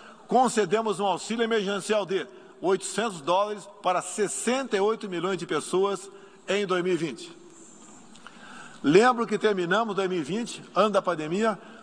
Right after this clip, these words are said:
com mais empregos formais do que em dezembro de dois mil e dezenove,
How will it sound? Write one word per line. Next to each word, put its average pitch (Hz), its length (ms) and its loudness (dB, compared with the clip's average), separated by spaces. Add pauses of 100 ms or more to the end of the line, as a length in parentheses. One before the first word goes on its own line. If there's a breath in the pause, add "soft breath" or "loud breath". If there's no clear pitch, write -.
com 175 120 2
mais 208 340 4
empregos 170 720 -4
formais 190 600 2 (440 loud breath)
do 185 160 -2
que - 100 0
em 220 80 4
dezembro 196 540 2
de 185 60 -4
dois 190 100 0
mil 196 80 -2
e 175 40 -8
dezenove, 180 340 0